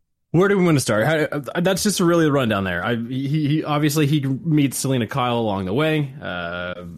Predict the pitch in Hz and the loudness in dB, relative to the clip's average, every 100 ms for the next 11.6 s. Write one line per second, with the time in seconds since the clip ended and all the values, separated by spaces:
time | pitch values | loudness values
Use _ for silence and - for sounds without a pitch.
0 | - _ - - - 123 113 - 127 123 | -20 _ -20 -10 -4 -2 -2 -2 -2 0
1 | 120 120 120 110 107 107 101 107 82 98 | -2 -2 -2 -2 -2 -2 -2 -4 -4 -6
2 | 92 98 143 143 131 120 113 120 117 110 | -8 -6 -2 -2 0 -2 -2 -2 0 -2
3 | 101 _ - 117 110 104 101 113 110 117 | -6 _ -6 -2 0 0 0 -2 -2 -2
4 | 117 104 - - 110 107 101 98 95 92 | -2 -4 -6 -4 -2 0 -2 -2 -2 -6
5 | - _ _ _ - 101 95 92 92 90 | -12 _ _ _ -12 -6 -4 -4 -4 -8
6 | - - 127 110 104 101 92 - 98 92 | -10 -4 0 0 0 -2 -4 -4 -4 -4
7 | 90 85 - 87 92 87 85 85 92 110 | -4 -6 -8 -10 -8 -6 -4 -4 -4 -2
8 | 135 131 123 101 85 87 80 78 76 73 | 0 0 0 0 -2 -6 -8 -8 -10 -10
9 | - _ - - 73 - - 82 - - | -16 _ -20 -16 -14 -10 -10 -8 -8 -8
10 | 82 92 85 76 76 - 92 92 95 110 | -8 -6 -6 -6 -12 -12 -10 -6 -4 -2
11 | 113 117 104 95 95 | -2 -2 -2 0 -2